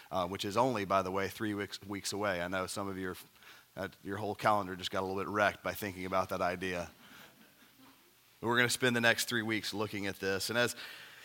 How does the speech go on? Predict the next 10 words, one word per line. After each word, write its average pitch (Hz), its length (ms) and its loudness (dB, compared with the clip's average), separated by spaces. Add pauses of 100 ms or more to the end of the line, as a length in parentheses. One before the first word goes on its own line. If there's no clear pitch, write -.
(160)
you 147 100 6
heard 180 320 12
read 156 280 12
in 147 80 8
our 135 120 12
text, 143 440 10
there 135 220 12
was 127 360 6
a 117 80 2
time 104 720 6